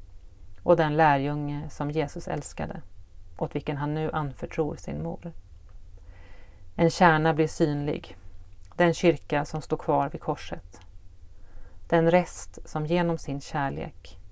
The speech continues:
inte genom makt och inflytande, ska göra kyrkan oövervinnerlig intill änden. Och när vi hör,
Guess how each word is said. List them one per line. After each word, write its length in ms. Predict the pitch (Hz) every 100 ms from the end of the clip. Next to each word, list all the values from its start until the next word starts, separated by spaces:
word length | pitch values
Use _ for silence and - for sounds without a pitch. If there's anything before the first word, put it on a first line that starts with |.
| - - - - - -
inte 380 | 165 151 - 165
genom 280 | 160 151
makt 340 | 156 156 - -
och 160 | -
inflytande, 720 | 165 147 - 165 - - 170 - - - - - - - - - - -
ska 200 | - 180
göra 280 | 170 147 143
kyrkan 720 | - 165 139 - 156 147 143
oövervinnerlig 1160 | 180 160 147 143 139 139 156 147 160 - - - - -
intill 300 | 151 143 165
änden. 380 | 160 151 147 - - - - - - - - - - - - - - -
Och 140 | 165
när 100 | 170
vi 120 | 185
hör, 360 | 175 196 170